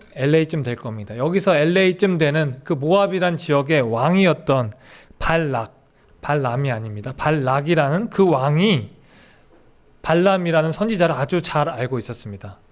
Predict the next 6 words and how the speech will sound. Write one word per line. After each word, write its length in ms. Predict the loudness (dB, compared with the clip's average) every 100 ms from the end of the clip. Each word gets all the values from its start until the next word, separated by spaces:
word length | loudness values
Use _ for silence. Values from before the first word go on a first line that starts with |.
| -20 -14 -2
어느 240 | 2 4
정도 260 | 2 2 2
유명했는지 480 | 2 2 2 0
상상이 480 | 0 0 2 0 0
가죠. 380 | -2 -6 -6 -10 -14 -20 -12 0
여기서 680 | 2 2 2 2 2 -2